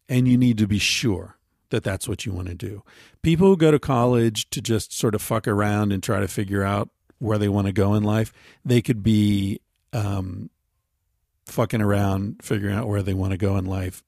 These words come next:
much more cheaply, much more profitably than they are in a college with, with a bunch of, you know, dipshits <clears throat> their own age who don't know what the fuck they're doing either.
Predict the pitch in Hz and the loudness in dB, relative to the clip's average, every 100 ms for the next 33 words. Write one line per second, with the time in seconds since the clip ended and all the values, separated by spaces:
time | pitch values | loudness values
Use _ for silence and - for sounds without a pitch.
0 | _ - 113 113 120 - - 107 - 95 | _ -10 -4 2 2 0 -2 -2 -4 -6
1 | - 95 90 92 _ _ _ _ _ - | -6 -6 -6 -10 _ _ _ _ _ -2
2 | 127 127 - 110 - 104 95 - 98 90 | 0 0 0 -2 -2 -4 -4 -6 -8 -6
3 | 87 90 87 - 123 104 95 92 90 92 | -8 -12 -14 -12 -8 -6 -6 -6 -8 -8
4 | 95 92 95 95 - 101 - 117 92 95 | -8 -6 -6 -8 -8 -12 -10 -8 -6 -8
5 | 95 98 - _ - 101 98 107 104 113 | -8 -12 -14 _ -12 -10 -6 -6 -6 -6
6 | 110 - _ _ - - _ _ _ _ | -8 -14 _ _ -20 -20 _ _ _ _
7 | _ - 127 110 - - 117 117 107 - | _ -12 -12 -12 -16 -18 -8 -6 -4 -6
8 | 120 - - - _ - - 160 117 104 | -6 -8 -10 -10 _ -4 0 0 0 0
9 | 104 95 95 92 - 110 107 107 98 - | 0 -2 -4 -4 -4 -4 -4 -4 -8 -8
10 | - - - 95 87 95 98 101 101 101 | -8 -8 -6 -8 -6 -8 -8 -8 -8 -10
11 | - | -16